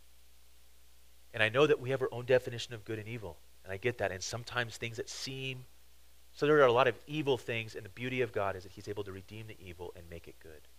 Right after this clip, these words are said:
that we might be conformed to the image of his Son. But it doesn't make it any less painful. But God is not absent, and he's not not working. And so we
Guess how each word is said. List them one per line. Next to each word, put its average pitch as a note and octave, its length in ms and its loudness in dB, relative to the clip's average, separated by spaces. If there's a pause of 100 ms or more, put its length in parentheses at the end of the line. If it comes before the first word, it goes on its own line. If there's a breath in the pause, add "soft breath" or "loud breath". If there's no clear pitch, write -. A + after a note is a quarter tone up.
(520)
that F2+ 80 -12
we F2 100 -12
might E2+ 140 -10
be E2 80 -16
conformed E2+ 520 -16
to D#2 60 -20
the D#2 120 -20
image E2 200 -16
of D#2+ 60 -16
his D#2 120 -18
Son. D#2+ 260 -12
But - 100 -12
it - 160 -14
doesn't G2 400 -2
make F2+ 220 -12
it F2 80 -14 (160)
any F2+ 160 -14
less E2+ 240 -16 (120)
painful. A2 300 -18 (1080)
But G2+ 120 -10
God G2+ 200 -4
is G#2+ 100 -6
not F#2 140 -8
absent, F2+ 420 -14 (140)
and F#2 80 -18
he's F2 140 -14
not F#2+ 200 -10 (100)
not F2+ 280 -6
working. D2+ 320 -18 (4000)
And A#2 160 -2
so C3+ 120 0
we A2+ 280 -4